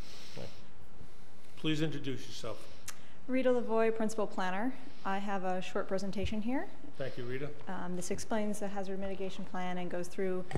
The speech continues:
Speaker 2: some items that were new to this update and where we are with the status.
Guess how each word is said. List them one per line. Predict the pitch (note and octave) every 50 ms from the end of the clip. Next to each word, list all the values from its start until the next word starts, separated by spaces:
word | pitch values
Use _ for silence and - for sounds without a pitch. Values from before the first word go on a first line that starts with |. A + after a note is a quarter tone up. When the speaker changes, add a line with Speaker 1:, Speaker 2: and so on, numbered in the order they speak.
| - - - -
Speaker 2:
some | - - A#3 G#3+ G#3
items | - G3+ G3 G3 F#3+ -
that | F3+ F3+
were | F#3+ F#3+
new | F#3 F#3 F#3 F#3 F#3 F#3 F#3 F3+
to | F3+ - F#3+ F3+
this | - F3 F3 -
update | - F#3 - - A#3 F#3+ F3 -
and | - F#3 F3
where | E3+ E3+ E3+
we | E3+ E3+
are | E3+ E3+ E3+
with | - - -
the | F3
status. | - - - - - F#3+ G#3+ - - -